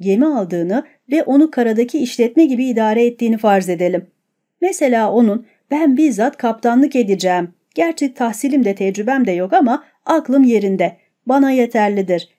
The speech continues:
dediğini kabul edelim. Fakat o zaman geminin limandan hareket etmesine asla izin verilmez. Hatta sigorta dahi yapılmaz. Hiçbir kimse onun idaresi altında çalışmaz. Hatta mürettebat dahi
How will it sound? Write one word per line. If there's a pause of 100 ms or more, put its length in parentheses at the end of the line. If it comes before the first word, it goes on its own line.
(160)
dediğini
kabul
edelim. (360)
Fakat
o
zaman
geminin
limandan
hareket
etmesine
asla
izin
verilmez. (180)
Hatta
sigorta
dahi
yapılmaz. (360)
Hiçbir
kimse
onun
idaresi
altında
çalışmaz. (280)
Hatta
mürettebat
dahi